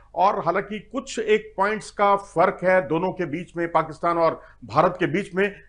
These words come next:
लेकिन ये जो दो पेनल्टी पॉइंट्स जो भारत ने गंवाए हैं, इससे भारत की राह और भी ज्यादा मुश्किल हो गई है। और हम आपको याद दिला दें कि ऑस्ट्रेलिया ने यही अपराध किया था दो हज़ार बीस, यानी जो पिछला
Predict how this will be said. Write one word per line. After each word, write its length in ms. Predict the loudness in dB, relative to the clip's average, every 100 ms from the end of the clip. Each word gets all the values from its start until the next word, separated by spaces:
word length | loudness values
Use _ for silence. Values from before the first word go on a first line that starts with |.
| -10
लेकिन 460 | -2 -2 -2 -4
ये 160 | -2 -2
जो 120 | -2
दो 180 | -2 -2
पेनल्टी 420 | 0 0 -2 -4
पॉइंट्स 380 | -4 -2 -2 -4
जो 120 | -6
भारत 260 | -4 -4 -4
ने 80 | -2
गंवाए 340 | 0 4 4
हैं, 240 | 4 2 -2 -6 -6
इससे 220 | 0 0
भारत 360 | 2 0 0 -2
की 80 | 2
राह 300 | 6 6 4 0 -6
और 280 | 2 4 4
भी 140 | -2 0
ज्यादा 260 | 2 2
मुश्किल 360 | 0 -4 -4 -4
हो 140 | -2
गई 180 | -2 -2
है। 440 | -2 -4 -8 -20 _
और 540 | 0 0 0 -2 -4 -4
हम 140 | -2 -4
आपको 200 | -4 -2
याद 180 | -2 -2
दिला 200 | 0 0
दें 260 | -2 -6
कि 300 | -6 -6 -6 -2
ऑस्ट्रेलिया 600 | -2 -2 -2 0 2 4
ने 140 | 2
यही 380 | 0 0 0 0
अपराध 400 | 0 2 0 0
किया 180 | -2 -2
था 120 | -2
दो 160 | -4 -2
हज़ार 200 | -2 -2
बीस, 280 | -4 -4 -4
यानी 140 | -4
जो 100 | -6
पिछला 440 | -10 -8 0 2